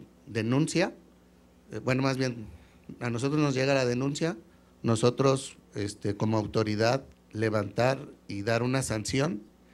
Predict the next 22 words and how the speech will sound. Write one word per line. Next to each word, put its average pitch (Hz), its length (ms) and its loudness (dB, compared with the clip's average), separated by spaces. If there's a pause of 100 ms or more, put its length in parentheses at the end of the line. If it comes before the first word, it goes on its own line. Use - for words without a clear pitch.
(340)
En 120 160 -2
este 123 240 -2
caso, 135 380 4
entonces, 123 420 0
tendríamos 123 500 2
que 131 340 0 (1500)
darle, 139 280 2
exactamente, 131 760 2
darles 123 340 4
vista 123 400 2
al, 101 260 -2
al, 95 480 -4
a 107 80 -2
la 110 120 2
siguiente 139 380 0
institución, 131 640 0
¿no? 147 160 0 (320)
Y - 100 -4
que - 80 0
entonces 139 400 0
esta 165 220 0
institución, 160 720 0